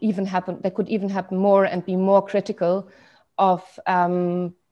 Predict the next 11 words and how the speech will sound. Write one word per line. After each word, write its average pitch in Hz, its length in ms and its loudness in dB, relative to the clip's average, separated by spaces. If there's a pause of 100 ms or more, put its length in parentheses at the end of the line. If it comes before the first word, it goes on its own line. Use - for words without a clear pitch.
political 226 440 6
developments 190 640 2
within 185 320 -2
Europe 196 320 2
that 175 160 -2
stand 190 420 0
in 190 140 0
the 180 100 2
way 175 480 4
of, 170 260 0 (260)
um, 170 440 -2